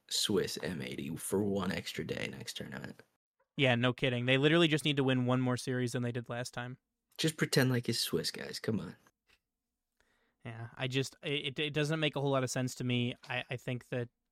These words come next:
Speaker 2: you know, I'm not sure what the, what the solution is for them or, you know, what they have to do differently. It, like, they just, they didn't, like,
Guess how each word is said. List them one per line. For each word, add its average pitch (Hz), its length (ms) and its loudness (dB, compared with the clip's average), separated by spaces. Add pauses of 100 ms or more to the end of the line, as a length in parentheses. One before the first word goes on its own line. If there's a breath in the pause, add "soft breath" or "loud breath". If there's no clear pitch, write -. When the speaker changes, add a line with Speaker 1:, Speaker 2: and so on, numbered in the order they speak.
(320)
Speaker 2:
you 135 80 -8
know, 120 80 -6
I'm 123 140 -2
not 127 160 2
sure 127 340 0
what 123 300 -2
the, 120 260 -2
what 131 180 -6
the - 80 -4
solution 127 480 -2
is 131 200 -4
for 131 200 -2
them 127 380 -2
or, 117 380 -6 (340 loud breath)
you 123 80 -6
know, 117 100 -2
what 120 200 -4
they 123 80 -4
have 123 180 -4
to - 80 -10
do 120 100 -6
differently. 135 500 -4
It, 135 220 -6
like, - 280 -10 (1900)
they 139 120 -6
just, 127 320 -6
they 135 180 0
didn't, 147 280 2 (520)
like, 135 140 -8